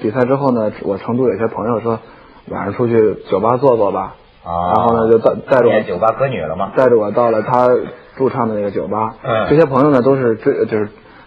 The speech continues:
Speaker 1: 很喜欢他的，就说这个酒吧有一个女孩唱得特别好。
Speaker 2: 嗯，嗯。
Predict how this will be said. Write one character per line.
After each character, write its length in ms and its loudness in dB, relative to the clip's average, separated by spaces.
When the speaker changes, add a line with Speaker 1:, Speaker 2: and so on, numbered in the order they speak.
Speaker 1:
很 140 2
喜 120 0
欢 160 -4
他 140 -2
的， 140 -4
就 100 -8
说 140 -2
这 240 -2
个 80 0
酒 100 -2
吧 120 -4
有 100 -2
一 40 -8
个 240 -4
女 60 -12
孩 200 -8
唱 160 -8
得 80 -8
特 80 -6
别 120 2
好。 280 -8
Speaker 2:
嗯， 100 -6
嗯。 220 -6